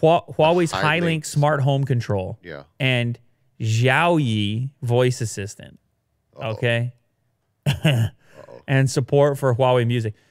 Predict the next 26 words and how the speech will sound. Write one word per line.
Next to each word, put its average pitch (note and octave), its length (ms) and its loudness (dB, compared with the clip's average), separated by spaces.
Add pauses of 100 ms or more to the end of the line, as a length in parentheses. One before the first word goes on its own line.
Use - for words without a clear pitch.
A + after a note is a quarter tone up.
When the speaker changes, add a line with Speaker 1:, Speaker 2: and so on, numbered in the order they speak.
(1200)
Speaker 1:
Okay, G#3+ 400 2
Xiaoyi. C#3 640 0 (1000)
Speaker 2:
<laughs> - 180 -20 (880)
Speaker 1:
Right? E3+ 340 -2 (580)
You B2 140 -4
pull C#3 220 0
that C3 140 4
off, D#3 220 2
Will? G#3+ 300 -4 (720)
Give D#3 100 0
me E3+ 160 0
a, D#3 60 0
give - 260 -8
me E3 100 -2
a, D3 40 -2
give - 340 -10
me D3+ 120 -2
a D3 40 -2
shot B2+ 280 -2
at A#2 80 -6
that. - 240 -8 (800)
Speaker 2:
<laughs> B2+ 240 -14 (760)
Zowie? G2 460 -8 (760)
Speaker 1:
Oh, C3+ 180 2
Zowie? A2+ 680 -2 (400)
Speaker 2:
No, E2+ 220 -10